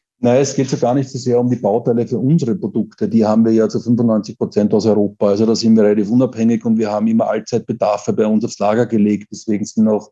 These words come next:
die letzten zwei Jahre die Lagerbestandselemente in der Bilanz gestiegen. Es geht ja darum, dass die Standard-I-T-Hersteller diese Bauteile nicht bekommen. Ich weiß, es gibt jetzt, äh, weltweit Bestrebungen,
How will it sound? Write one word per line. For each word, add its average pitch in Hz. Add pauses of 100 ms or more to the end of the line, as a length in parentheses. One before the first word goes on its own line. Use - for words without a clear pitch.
(100)
die 113
letzten 104
zwei 113
Jahre 104
die 107
Lagerbestandselemente 101
in 98
der 101
Bilanz 95
gestiegen. 113 (320)
Es -
geht 113
ja 113
darum, 107
dass 110
die 110
Standard-I-T-Hersteller 104 (100)
diese 110
Bauteile 98
nicht 95
bekommen. -
Ich 107
weiß, 120
es 120
gibt -
jetzt, 117
äh, 110
weltweit 113
Bestrebungen, 110